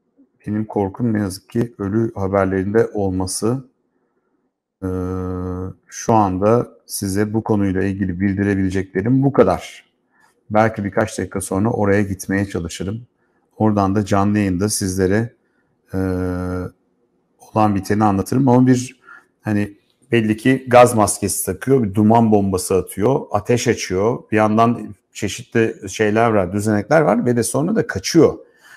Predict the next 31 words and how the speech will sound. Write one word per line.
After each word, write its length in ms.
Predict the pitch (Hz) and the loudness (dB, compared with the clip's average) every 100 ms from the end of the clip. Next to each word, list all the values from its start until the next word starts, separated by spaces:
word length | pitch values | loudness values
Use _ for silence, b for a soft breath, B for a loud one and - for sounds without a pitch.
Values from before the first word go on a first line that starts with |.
| b | b
Şu 180 | - 147 | -2 2
anda 220 | 131 113 | 4 2
muhtemelen 580 | 113 - 135 120 160 160 | -2 -2 -2 0 -2 -4
bütün 240 | 117 - | -8 -6
New 140 | 147 113 | -2 0
York 240 | 143 175 - - | -2 -4 -12 -12
bu 140 | 123 | -10
kaçan 580 | 123 101 - 139 151 - _ _ _ _ _ - | -6 -6 0 0 0 -8 _ _ _ _ _ -6
adamın 400 | 110 127 151 151 | 0 2 2 0
peşinde, 720 | 110 92 90 85 113 208 208 147 | -2 -6 -6 -6 -6 -8 -10 -6
e, 280 | 110 101 104 | -4 -2 -4
bir 120 | 110 | -4
insan 380 | 104 107 - 131 | -4 -2 0 0
avı 240 | 110 117 | 0 2
başladığını 500 | 101 101 107 101 123 | 0 0 -4 -2 -4
söyleyebiliriz. 840 | 123 107 98 104 107 107 147 - - _ _ _ _ _ _ - | -4 -4 -4 -4 -2 -2 -4 -8 -14 _ _ _ _ _ _ -8
E, 40 | 98 95 95 95 95 95 98 - _ | -4 -4 -4 -6 -6 -6 -8 -12 _
en 160 | 110 120 | -2 -2
son 300 | 120 123 110 | 0 0 2
böyle 240 | 117 120 | 2 2
bir 40 | 113 | 2
patlamada 800 | 113 110 110 107 107 131 165 - | 0 0 0 0 2 0 -2 -6
biliyorsunuz 640 | 139 110 113 107 127 104 | -10 -4 -4 -2 -4 0
Boston 600 | 107 117 - - 95 90 - _ | 4 2 2 -4 -4 -6 -12 _
metrosunda, 720 | 101 95 - 95 - 95 92 - | -6 -6 -6 -10 -8 -8 -8 -4
Be-, 180 | 110 110 113 | -2 -2 0
Boston 540 | 120 - 117 110 101 b b b | 0 0 -2 -2 -4 b b b
maratonunda 720 | 101 107 110 117 110 117 123 | 0 2 0 0 2 4 4
böyle 200 | 107 95 | 2 0
bir 80 | 87 | -2
şey, 280 | - 85 | -8 -8